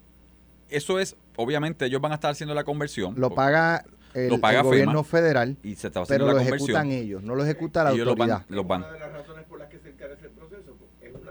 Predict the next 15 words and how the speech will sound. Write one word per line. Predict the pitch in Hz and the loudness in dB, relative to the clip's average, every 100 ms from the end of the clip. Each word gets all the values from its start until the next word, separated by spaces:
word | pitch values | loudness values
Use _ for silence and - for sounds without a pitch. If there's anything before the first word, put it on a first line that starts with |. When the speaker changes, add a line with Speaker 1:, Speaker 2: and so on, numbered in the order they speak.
| - | -2
Speaker 3:
Es | - | 2
una | 131 151 | 2 4
de | 151 | 4
las | 147 | 4
razones | 139 135 143 | 2 -2 -2
por | 131 143 | -2 -2
las | 135 | 0
que | |
se | 135 | -2
encarece | 143 135 139 139 | -4 -2 0 2
el | 143 | 0
proceso. | 135 139 151 123 104 - - - - - | 0 2 2 2 -6 -8 -20 -20 -20 -12
Pues, | - 127 | 4 4
eh, | 101 123 120 117 - - | 8 8 10 8 6 -2
porque | 117 117 101 - 110 107 104 101 | 2 2 2 0 2 4 2 -2